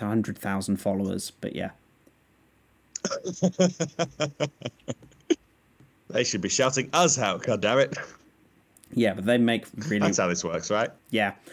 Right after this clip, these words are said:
Speaker 1: They l-, make really, really cute stuff, and so this is Sandra. Oh, so, so the cast-,
Speaker 2: Sounds
Speaker 1: the view,
Speaker 2: funny.
Speaker 1: the views from the castle and stuff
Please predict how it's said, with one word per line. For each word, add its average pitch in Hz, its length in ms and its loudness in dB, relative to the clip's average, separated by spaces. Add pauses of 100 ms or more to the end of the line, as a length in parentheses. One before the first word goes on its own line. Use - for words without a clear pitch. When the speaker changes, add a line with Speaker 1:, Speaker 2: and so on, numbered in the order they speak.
(200)
Speaker 1:
They 185 180 6
l-, 160 140 8
make 147 240 2
really, 123 220 4
really 113 240 2
cute 101 260 -2
stuff, 92 280 -2
and 107 120 4
so 113 140 4
this 110 200 0
is 107 140 0
Sandra. 104 380 0 (360)
Oh, 98 140 0
so, 120 440 2 (1080)
so - 160 2
the 175 100 4
cast-, 202 300 6
Speaker 2:
Sounds - 140 -16
Speaker 1:
the 165 140 4
view, 202 280 2
Speaker 2:
funny. 151 140 -4
Speaker 1:
the 165 100 6
views 220 340 6
from 202 220 4
the 175 60 4
castle 170 520 2
and 143 200 4
stuff 151 280 4